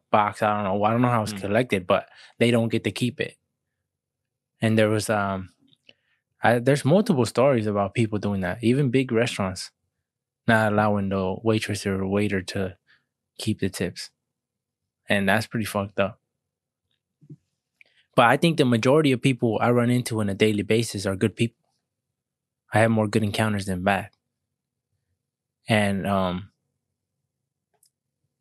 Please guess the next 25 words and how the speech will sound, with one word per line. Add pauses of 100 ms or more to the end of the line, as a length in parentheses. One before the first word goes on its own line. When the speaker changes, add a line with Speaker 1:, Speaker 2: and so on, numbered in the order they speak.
(120)
Speaker 1:
like
you
said,
you
don't,
you
said
that
wasn't
you,
huh? (1300)
But (200)
I
think, (800)
I
think
it's
a
good
thing
that, (920)
well,
I
don't
know.